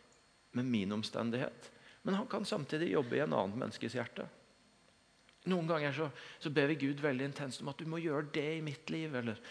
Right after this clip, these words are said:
"gjøre det i mitt hjerte", eller "gjøre det rundt meg, Gud, for, for, for jeg ser ikke noen annen vei ut". Og så kan det hende at Gud samtidig holder på å sette opp, og ønsker å sette opp en løsning som handler om at han jobber i noen andre.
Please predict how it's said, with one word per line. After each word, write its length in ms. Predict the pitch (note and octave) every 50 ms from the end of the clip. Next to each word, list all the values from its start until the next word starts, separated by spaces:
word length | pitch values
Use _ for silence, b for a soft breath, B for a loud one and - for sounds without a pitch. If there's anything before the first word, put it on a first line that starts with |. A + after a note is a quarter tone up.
| B B B B
"gjøre 220 | B2+ D#3 D#3 D#3 C#3+
det 140 | C#3 D3
i 80 | D#3 D3+
mitt 260 | D3 C#3+ C3 - -
hjerte", 300 | D3+ C3+ C3+ C3+ - D3+
eller 160 | C3+ B2+ B2+
"gjøre 180 | C3 C3+ C#3+ C3+
det 120 | C#3 C3 C#3 C#3+
rundt 260 | D3 C#3 D3 D3 - - C3+
meg, 220 | C3 B2+ C3 C#3+ D3
Gud, 260 | - - D3+ C#3+ - B B B B B -
for, 160 | E3 - - - -
for, 160 | - C#3 -
for 160 | - - -
jeg 80 | D3+ D3
ser 200 | - C#3 B2+ A#2+
ikke 120 | A#2+ D3
noen 220 | C#3+ D3 C3 B2+ C3
annen 100 | C3+ B2+
vei 220 | C3 C#3 D3 D#3
ut". 300 | F3 - - - - - B B B B B B B B B B B B _ _ _
Og 100 | - A#2+
så 80 | C#3 -
kan 140 | D#3+ D#3+
det 80 | D#3 D#3
hende 160 | C#3+ C3 C3+
at 80 | C3+ -
Gud 240 | - B2 C3+ C3 -
samtidig 460 | - D3 B2+ G2+ - - A2+ G#2+ B2+ B2+
holder 240 | B2+ G#2+ G2+ A2
på 140 | - - A#2
å 60 | A#2+ -
sette 340 | - C3+ - - - - -
opp, 220 | C#3+ - - - - B B B B B B B
og 80 | B2 B2+
ønsker 340 | A2+ G#2 - - A2 A2
å 60 | A#2+ B2+ B2+ B B B B B
sette 300 | - - C3 A#2+ - -
opp 100 | G3 -
en 160 | B2+ A#2+ B2+ A#2
løsning 380 | F#2+ E2+ E2 - - G2 A#2+ A#2+
som 140 | B2 B2 B2
handler 220 | A2 G2 F#2+ F#2+
om 100 | G2+ G2+
at 120 | G#2+ - A#2
han 80 | A#2+ A#2
jobber 260 | G2 F2 F2 F#2 G2
i 40 | G2+
noen 160 | A2+ B2 B2
andre. 300 | A2 F#2 E2+ E2 - -